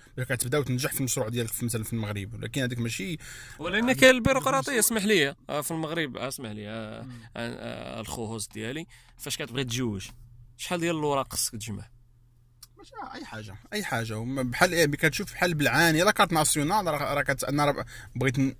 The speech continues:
Speaker 1: آه،
Speaker 2: فهمتيني؟
Speaker 1: كتطلع وكتهبط، وهادي وسل لهنا، وسل لهنا، وسل لهي، وجيب ورقه، جيب من،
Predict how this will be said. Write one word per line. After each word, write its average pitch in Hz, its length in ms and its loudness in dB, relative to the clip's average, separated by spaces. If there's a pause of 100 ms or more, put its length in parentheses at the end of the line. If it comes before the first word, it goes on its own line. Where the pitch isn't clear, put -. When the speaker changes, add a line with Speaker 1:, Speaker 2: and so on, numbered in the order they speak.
Speaker 1:
آه، - 2000 -20
Speaker 2:
فهمتيني؟ 214 480 0
Speaker 1:
كتطلع 156 280 4
وكتهبط، 143 520 2
وهادي 147 340 2
وسل 139 300 2
لهنا، 131 200 6
وسل 156 300 4
لهنا، 123 200 -2
وسل 151 360 -4
لهي، 185 240 6
وجيب 147 260 2
ورقه، 147 300 0
جيب 147 260 -2
من، 143 300 -2